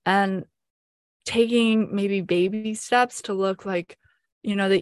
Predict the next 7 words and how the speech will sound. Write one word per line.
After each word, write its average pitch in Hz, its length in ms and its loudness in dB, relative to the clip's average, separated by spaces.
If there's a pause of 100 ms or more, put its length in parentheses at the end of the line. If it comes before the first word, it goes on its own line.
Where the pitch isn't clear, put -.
E 226 160 0
W 214 440 2
G 226 540 0 (260)
Environmental 220 760 2
Working 226 460 0
Agency 190 560 -6
website. 139 680 -2